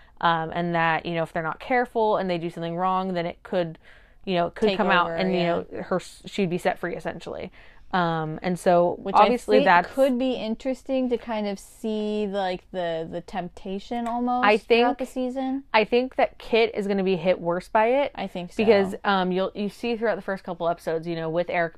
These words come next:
Speaker 1: going missing, you know, he's her
Speaker 2: Mm-hmm.
Speaker 1: twin, obviously. So she's worried and she wants to s-, get him to safety and all that. So she doesn't like any of this, you know, lagging and stalling and
Speaker 2: She
Speaker 1: not
Speaker 2: thinks that, like, the, the, she doesn't like that Alora's there.
Speaker 1: Yeah.
Speaker 2: She thinks that, like,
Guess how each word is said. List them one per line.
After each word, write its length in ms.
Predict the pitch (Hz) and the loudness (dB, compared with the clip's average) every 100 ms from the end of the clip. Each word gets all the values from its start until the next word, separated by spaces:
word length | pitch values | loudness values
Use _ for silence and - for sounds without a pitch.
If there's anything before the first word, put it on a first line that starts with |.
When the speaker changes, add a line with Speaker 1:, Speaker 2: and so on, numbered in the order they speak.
| - - - | -16 -20 -2
Speaker 1:
going 260 | 180 175 | 0 2
missing, 260 | 170 165 160 | -2 -4 -6
you 40 | 160 | -6
know, 120 | 160 | -6
he's 160 | 185 | -2
her 100 | 180 170 | -2 -2
Speaker 2:
Mm-hmm. 80 | |
Speaker 1:
twin, 200 | 170 233 | 0 0
obviously. 580 | 165 147 139 - 160 180 - - - | 0 -4 -8 -6 -4 -4 -8 -18 -16
So 100 | - | -6
she's 400 | 208 196 180 170 - - - - _ | -2 0 0 -2 -12 -20 -20 -20 _
worried 480 | 190 233 214 170 165 | 4 6 6 4 2
and 120 | 175 | -2
she 120 | - | -2
wants 280 | 175 175 170 | 0 0 -4
to 100 | - | -10
s-, 100 | - 190 | -8 -6
get 220 | 165 156 | -4 -4
him 160 | 165 156 | -4 -6
to 80 | 160 | -4
safety 400 | 190 175 - 165 | -2 -2 -4 -6
and 100 | 156 | -4
all 80 | 156 | -4
that. 300 | 151 156 - - - - | -4 -4 -8 -20 -20 -6
So 160 | 220 | -4
she 120 | 196 208 | 0 2
doesn't 300 | 202 202 185 | 2 0 0
like 300 | 185 180 180 | 0 2 2
any 240 | 175 175 | 0 0
of 140 | 165 | 0
this, 320 | 165 170 - 185 | 2 2 2 -4
you 100 | 165 | -4
know, 140 | 160 | -4
lagging 800 | 160 180 180 180 175 175 170 170 | -2 2 2 0 -2 -2 -4 -6
and 300 | 165 160 165 | -6 -8 -8
stalling 580 | - 185 165 165 160 160 | -2 0 2 0 -2 -4
and 60 | 160 | -4
Speaker 2:
She 80 | |
Speaker 1:
not 80 | 220 | 0
Speaker 2:
thinks 260 | 214 208 - | 0 -2 -2
that, 160 | 202 | -2
like, 240 | 196 190 - | 0 -2 -2
the, 320 | 202 180 170 | -2 -2 -2
the, 220 | 175 170 - - - - - | -4 -6 -6 -20 -20 -20 -18
she 200 | - 208 | -8 -4
doesn't 240 | 202 185 | -2 -2
like 180 | 180 190 | -4 -4
that 120 | 202 | -4
Alora's 520 | 190 185 180 180 185 | -4 -4 -4 -4 -6
there. 300 | 185 180 180 | -8 -8 -4
Speaker 1:
Yeah. 380 | 202 185 160 151 | 0 2 2 0
Speaker 2:
She 60 | - | -4
thinks 240 | 185 185 | -8 -10
that, 160 | - 165 | -8 -6
like, 180 | 175 | -6